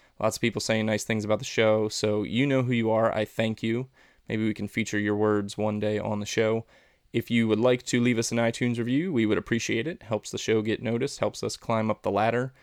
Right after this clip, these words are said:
so that when I look through the top one hundred, we can be up there underneath all those other wonderful shows. Uh, reviews on Stitcher and Google Play do the same. We appreciate it. But if you want to chat with us, the one place to do that is Twitter.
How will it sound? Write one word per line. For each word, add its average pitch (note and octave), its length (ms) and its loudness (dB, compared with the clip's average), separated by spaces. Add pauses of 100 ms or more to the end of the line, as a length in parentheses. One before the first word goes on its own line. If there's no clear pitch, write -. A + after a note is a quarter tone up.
(180)
so - 180 -14
that G2+ 160 4
when G#2+ 120 0
I G#2+ 80 2
look G#2+ 200 0
through G#2+ 360 0 (440)
the A2 120 0
top A#2 260 4
one A2 140 4
hundred, A2+ 360 2
we G#2+ 120 0
can G#2 160 0
be G#2 120 4
up G2+ 120 4
there G#2 260 4
underneath G#2 400 -2
all G#2+ 120 2
those G#2+ 180 0
other G#2+ 180 -2
wonderful G#2+ 340 -4
shows. B2 500 2 (640)
Uh, G1+ 280 -4 (280)
reviews B2 400 2
on A#2 200 4
Stitcher C3+ 420 2
and G#2+ 220 2
Google A#2 200 2
Play A#2 320 4
do A#2 140 0
the - 80 -4
same. E3 420 0 (200)
We G#2+ 120 2
appreciate B2 520 0
it. - 240 -8 (580)
But E3+ 260 6 (340)
if B2 120 2
you D3 80 4
want B2+ 160 2
to - 60 0
chat D3 160 6
with A#2 120 0
us, - 540 2
the A2 160 2
one A#2 300 2
place B2+ 340 4
to - 100 -6
do A#2+ 140 2
that C#3 240 0
is C3 220 -2
Twitter. D#3+ 480 2